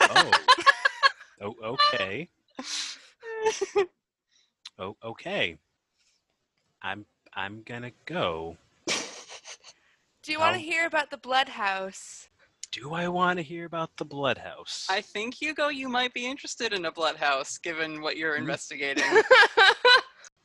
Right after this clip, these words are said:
Speaker 1: Ha-, hmm. You know what? Sure. Tell me about the Blood House.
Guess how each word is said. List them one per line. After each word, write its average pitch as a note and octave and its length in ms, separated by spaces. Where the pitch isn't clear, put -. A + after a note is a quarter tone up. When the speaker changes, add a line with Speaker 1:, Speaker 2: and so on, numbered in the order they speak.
Speaker 1:
Ha-, B2+ 300
hmm. G#2 380
You G2+ 140
know A2+ 180
what? A#2 200
Sure. G2 440
Tell A2 180
me B2+ 120
about A#2+ 260
the A2 80
Blood G2+ 180
House. - 500